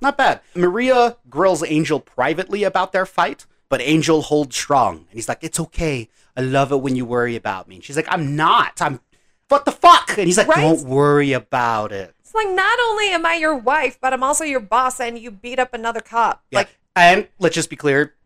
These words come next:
Speaker 1: Maria is very gossipy.
Speaker 2: Uh, yes.
Speaker 1: Like, it's n-, good that she's married and his boss,
Speaker 2: Yeah.
Speaker 1: because, like, she just is naturally gossipy, or curious, naturally
Speaker 2: Ki-
Speaker 1: curious.
Speaker 2: There it is, yes.
Speaker 1: Well, meanwhile, Dex gets some good news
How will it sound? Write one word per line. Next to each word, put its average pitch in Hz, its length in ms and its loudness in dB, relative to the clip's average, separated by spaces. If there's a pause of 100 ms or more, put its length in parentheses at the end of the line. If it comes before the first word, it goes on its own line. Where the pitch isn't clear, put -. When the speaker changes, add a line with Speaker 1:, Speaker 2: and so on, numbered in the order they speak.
(260)
Speaker 1:
Maria 143 440 0
is 120 220 -10
very 101 460 -8
gossipy. - 640 -14 (480)
Speaker 2:
Uh, 269 200 0 (140)
yes. - 280 -16
Speaker 1:
Like, 180 240 4 (180)
it's 214 240 0
n-, 170 140 -2 (100)
good 160 320 2
that 165 140 -12
she's 156 240 -4
married 160 380 2
and 139 200 0
his 147 140 -4
boss, 185 480 -4 (100)
Speaker 2:
Yeah. 285 160 2
Speaker 1:
because, - 300 4
like, 247 140 0
she - 180 -2 (100)
just - 320 -8
is 143 200 -6 (180)
naturally 151 500 -6
gossipy, 165 540 -8
or 196 80 0
curious, - 680 -4
naturally 113 380 -6
Speaker 2:
Ki- 82 120 -12
Speaker 1:
curious. 110 500 -14
Speaker 2:
There 208 300 0
it - 180 -8
is, - 140 -10
yes. - 420 -6
Speaker 1:
Well, 117 80 -4
meanwhile, 160 580 2
Dex - 340 -4
gets 170 200 -4
some 110 200 -6
good 170 240 0
news 120 440 -8